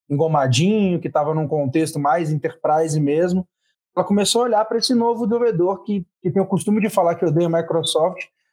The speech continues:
mas agora ele olha pro lado, ele tá no Visual Studio Code, comitando no Git, ele tá falando no Teams, ele, ele já tá começando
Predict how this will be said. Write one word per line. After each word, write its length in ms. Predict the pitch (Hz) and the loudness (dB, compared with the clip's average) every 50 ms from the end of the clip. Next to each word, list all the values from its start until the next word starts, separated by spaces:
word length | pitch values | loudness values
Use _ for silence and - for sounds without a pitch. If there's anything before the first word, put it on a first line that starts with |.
| _ - - - | _ -20 -10 -2
mas 80 | 156 | 0
agora 200 | 160 151 170 175 | 0 2 2 2
ele 100 | 175 170 | 2 2
olha 160 | 170 175 185 | 2 2 2
pro 180 | 185 190 185 160 | 2 0 0 0
lado, 220 | 156 156 165 170 | 2 2 0 0
ele 140 | 190 185 185 | 0 -2 -2
tá 160 | 180 190 175 | 0 0 -2
no 80 | 175 180 | 0 0
Visual 200 | 170 160 170 170 | 0 0 0 -2
Studio 300 | - - 180 160 165 131 | -2 -4 -4 -4 -4 -4
Code, 400 | - - 156 165 190 214 180 196 | -2 -2 0 2 2 2 0 -2
comitando 500 | - - 175 170 170 156 - 170 170 170 | -2 -2 -2 -2 -2 -2 -2 -2 -2 -2
no 180 | 160 156 143 135 | -2 -2 0 0
Git, 460 | 131 151 160 185 214 226 196 - - 208 208 196 - _ _ _ _ _ _ | 0 0 0 0 0 -2 -4 -6 -6 -6 -8 -8 -10 _ _ _ _ _ _
ele 120 | 143 - - | -6 -2 -2
tá 120 | - 165 | -2 0
falando 380 | - 185 165 170 175 175 175 170 | 0 0 0 0 0 0 0 0
no 120 | 165 151 | 0 0
Teams, 480 | 127 - - 165 180 208 226 226 190 180 | 0 0 0 2 0 2 0 0 0 0
ele, 200 | 175 175 - 156 | -2 -2 -2 -2
ele 100 | 156 151 | 0 0
já 100 | 165 160 | 0 0
tá 100 | 165 160 | -2 -2
começando 680 | 165 - 196 190 180 - - 175 180 190 208 208 208 | 0 0 0 0 0 -2 -2 -2 0 0 0 -2 -4